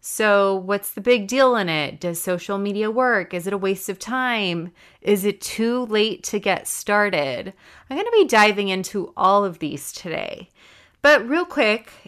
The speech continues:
if you are new to me, I wanna give you a quick background about myself. Um, like I mentioned, my name is Doctor Yazdan, and I'm a cosmetic dentist in Newport Beach. And I've literally built my business using social media.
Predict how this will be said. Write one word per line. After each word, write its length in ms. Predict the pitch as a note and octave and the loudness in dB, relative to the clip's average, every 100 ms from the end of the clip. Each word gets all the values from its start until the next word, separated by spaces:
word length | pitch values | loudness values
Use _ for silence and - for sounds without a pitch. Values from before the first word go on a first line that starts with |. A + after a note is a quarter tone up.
| _ | _
if 320 | A3 C4 C4+ | -2 -2 -2
you 140 | C4 C4+ | -4 0
are 100 | C#4 | 0
new 220 | B3+ C#4+ | -2 -4
to 160 | - D#4+ | -4 -4
me, 360 | B3 F#3+ G3 | -4 -2 -4
I 140 | B3+ B3 | -2 -2
wanna 160 | B3+ | -2
give 160 | C#4 D#4 | -2 0
you 160 | E4 | 0
a 20 | E4+ | -2
quick 420 | - B3+ A#3+ - _ | -4 -4 -4 -8 _
background 680 | - E3+ F3 F#3 E3 F3 G#3 - | 2 2 2 -4 -2 -4 -6 -8
about 520 | F#3+ E3+ F3 D#3+ - | -8 -2 0 0 0
myself. 720 | F3+ G#3 - D#3+ - G4 - _ - - - | -6 -8 -4 -2 -2 -4 -8 _ -20 -20 -4
Um, 260 | F#3+ F#3 | -2 0
like 140 | F#3+ A3 | -2 -2
I 80 | D#4+ | 0
mentioned, 720 | B3+ A#3 - A#3+ A#3+ C4 - | 0 0 0 2 2 -2 -4
my 320 | G3 F#3+ F#3 | -2 0 0
name 300 | G3 F#3 F#3 | -2 -4 -6
is 120 | G3+ | -6
Doctor 300 | F#3 E3+ - | -4 -6 -4
Yazdan, 640 | B3 A3+ G3 G3 G#3+ G#3+ C4+ | -4 -2 -2 -4 -6 -4 -6
and 220 | B3+ A#3+ | -8 -6
I'm 180 | - D4+ | -2 -2
a 60 | F4 | -2
cosmetic 560 | - D4+ C#4+ C4+ C4 | 0 0 0 -2 0
dentist 400 | B3+ B3 G3 - | 0 0 -2 -4
in 140 | F#3+ G3 | -6 -4
Newport 400 | G3 G#3+ G3 - | -6 -6 -8 -6
Beach. 480 | D#3+ D#3 - - _ - - _ _ _ | -6 -6 -8 -18 _ -20 -20 _ _ _
And 180 | G#3+ A3 | -2 0
I've 220 | A3 C4 | 0 -2
literally 640 | A#3+ A#3 C4 C#4+ E4+ F4 D#4+ | -2 0 0 0 0 -2 -4
built 380 | - G#3 G#3 | -4 -2 -2
my 180 | G3+ G#3 | -2 -4
business 640 | E3+ F3 D#3+ F#3+ G3 - | -2 -4 -4 -4 -6 -8
using 440 | E3 E3+ F#3 F#3+ F3+ | -10 -6 -6 -4 -6
social 380 | - D#3+ - C#3+ | -6 -8 -8 -12
media. 560 | D3+ - - - G3 | -12 -12 -12 -12 -14